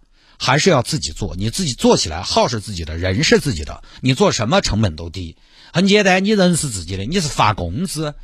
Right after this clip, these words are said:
人不是自己的，你在外头去请，那一场一场的给是给出场费，那个能一样吗？我看了的一般的商家，只要自己舍得花精力动脑壳，还是有机会。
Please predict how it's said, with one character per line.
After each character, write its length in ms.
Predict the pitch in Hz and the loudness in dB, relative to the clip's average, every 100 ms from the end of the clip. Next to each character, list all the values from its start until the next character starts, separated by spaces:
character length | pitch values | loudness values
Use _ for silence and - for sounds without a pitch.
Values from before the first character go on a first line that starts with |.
| - - - | -20 -20 -2
人 300 | 135 202 170 | 4 4 4
不 160 | 196 | 2
是 120 | 170 | 2
自 140 | 156 - | -2 -6
己 140 | - | -8
的， 80 | 113 | -6
你 60 | 175 | -4
在 120 | 180 | -2
外 220 | 113 82 | -4 -6
头 100 | 127 | -6
去 160 | 92 87 | -4 -2
请， 460 | - 196 196 85 | 2 2 2 -2
那 160 | 92 117 | -6 -4
一 160 | 120 | -4
场 260 | 123 - 131 | -2 2 4
一 100 | 123 | 4
场 140 | 113 | 2
的 80 | 117 | -2
给 180 | 110 120 | -2 -4
是 140 | - | -4
给 140 | 85 - | -4 -4
出 340 | - 95 92 | -2 -4 -4
场 220 | 98 90 | -4 -6
费， 160 | 87 - | -10 -14
那 120 | 80 127 | -4 2
个 80 | |
能 240 | 208 156 135 | 4 4 4
一 120 | 110 | 0
样 200 | 101 67 71 | -4 -8 -18
吗？ 80 | - _ _ _ _ _ _ _ _ _ _ _ _ _ _ _ _ _ _ _ _ _ | -20 _ _ _ _ _ _ _ _ _ _ _ _ _ _ _ _ _ _ _ _ _
我 140 | 107 | -8
看 240 | - 214 185 | 0 2 4
了 80 | |
的 100 | 110 | 0
一 160 | 120 - | -2 -4
般 220 | - 196 | 0 0
的 80 | 190 | 2
商 220 | 117 117 | 0 0
家， 160 | 107 101 | 0 -2
只 120 | 92 | -2
要 140 | 90 | -2
自 160 | 143 196 | 0 0
己 140 | 95 | 0
舍 180 | 117 123 | 2 2
得 120 | 78 | 0
花 200 | 95 123 | 0 0
精 220 | 131 147 147 | 2 0 0
力 160 | 107 | 0
动 160 | 175 135 | 2 2
脑 180 | 71 65 | 0 -6
壳， 200 | - 90 | -12 -4
还 220 | 101 123 | 2 4
是 180 | 240 233 | 4 4
有 180 | 90 | 2
机 180 | - 95 | -4 -10
会。 300 | 101 110 - | -10 -14 -18